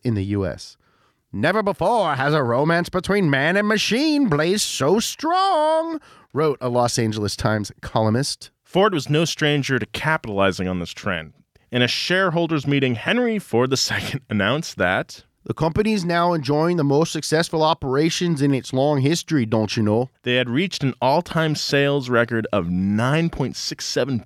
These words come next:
Speaker 2: billion dollars worldwide and had a record profit of five hundred five million dollars,
Speaker 1: Wow.
Speaker 2: all while employing nearly three hundred thirty-seven thousand people.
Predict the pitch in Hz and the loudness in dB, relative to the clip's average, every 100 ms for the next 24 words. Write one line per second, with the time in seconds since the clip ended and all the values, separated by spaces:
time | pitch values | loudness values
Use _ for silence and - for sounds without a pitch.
0 | - 131 135 135 113 110 113 98 95 95 | 0 0 2 0 2 2 0 -2 -4 -4
1 | 90 98 101 98 - 120 117 98 120 156 | 0 2 2 -2 -4 0 0 0 0 0
2 | 170 131 - 147 160 - 120 - _ - | -2 -4 -2 0 0 0 -2 -4 _ -14
3 | - 113 - - 139 190 - 147 143 - | -6 -6 -6 -4 0 2 2 0 -2 -2
4 | 135 139 113 113 131 135 131 117 107 104 | 0 0 0 0 2 2 0 2 2 2
5 | 101 - - - _ - 127 151 147 135 | 0 -4 -12 -16 _ -2 0 0 0 0
6 | 127 - 120 120 117 107 98 92 82 - | -2 -2 0 2 0 0 -2 -4 -10 -16
7 | - 117 151 131 131 123 - 110 113 113 | -8 -4 -4 -4 -6 -6 -6 -4 -2 -6
8 | - 92 92 98 _ - 98 98 104 92 | -8 -10 -10 -14 _ -2 -2 -2 -6 -10
9 | - 107 95 73 | -10 -10 -10 -12